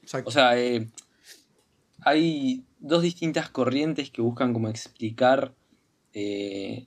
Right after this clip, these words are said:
Speaker 2: la realidad, digamos, que bueno, ahora en tiempos modernos ya como que se, se ha, se ha sintetizado mucho, eh, la, las teorías que vienen de, de ambas corrientes, que son la corriente empírica y la racional. La empírica busca,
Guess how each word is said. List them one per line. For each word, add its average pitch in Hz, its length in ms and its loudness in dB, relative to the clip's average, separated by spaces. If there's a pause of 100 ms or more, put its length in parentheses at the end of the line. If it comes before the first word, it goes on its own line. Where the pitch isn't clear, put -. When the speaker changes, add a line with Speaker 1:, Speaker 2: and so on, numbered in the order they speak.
(180)
Speaker 2:
la 110 160 0
realidad, 113 580 4
digamos, 127 680 0 (400)
que 110 100 -10
bueno, 123 280 4
ahora 120 180 4
en 117 100 2
tiempos 113 280 -2
modernos 113 440 -2
ya 101 200 2
como 95 280 -8
que - 200 -16 (220)
se, - 280 -18
se - 260 -10
ha, - 180 -10
se - 200 -10
ha 107 60 -2
sintetizado 104 800 0
mucho, 101 480 -18 (920)
eh, - 180 -14 (600)
la, 117 160 -10
las 104 240 0
teorías 117 420 2
que 104 120 -6
vienen 110 360 0
de, 107 180 -8
de 123 100 -6
ambas 123 180 0
corrientes, 131 440 -2
que 120 80 -12
son 123 140 -6
la 120 80 0
corriente 127 280 2
empírica 156 380 -4
y 139 40 -2
la 120 100 0
racional. 110 520 -6 (880)
La 127 120 2
empírica 165 480 2
busca, 160 560 0